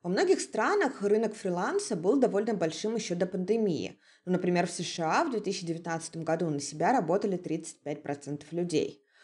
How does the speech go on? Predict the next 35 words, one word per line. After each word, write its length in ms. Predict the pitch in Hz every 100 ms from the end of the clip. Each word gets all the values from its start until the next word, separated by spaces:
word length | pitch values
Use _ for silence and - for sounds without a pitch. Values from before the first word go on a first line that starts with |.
| - - -
В 40 |
России, 320 | 175 175 392 415
напротив, 520 | 403 285 190 160 151
многие 340 | 170 165 165 175
годы 300 | 170 247 370
была 200 | 180 226
популярна 600 | 262 220 160 208 233 226 -
офисная 560 | 185 143 - 151 135
работа. 540 | 135 139 139 92 - - _ _ _
Руководители 560 | 160 165 175 190 185 175
старой 360 | - 185 175
закалки 540 | 160 160 226 349 403 214
привыкли 440 | - 160 240 294
орать 320 | 208 185 214
на 60 | 226
подчинённых 680 | - - - 180 202 214 220
лично 480 | 202 156 - - - _ _
и 80 | -
не 80 | 175
могли 300 | 165 160 170
помыслить 760 | 160 151 156 165 262 269 220 185
о 100 | 160
найме 460 | 147 165 294 262
удалённых 460 | 185 170 175 165 160
сотрудников 760 | - 175 196 180 143 139 147
и 40 | 147
уж 120 | 143
тем 160 | 165
более 320 | 156 160 147 131
о 60 |
том, 220 | 131 196
чтобы 240 | - 185 147
обращаться 520 | 147 135 - 170 202
к 80 | -
фрилансерам. 800 | 196 202 143 135 - - -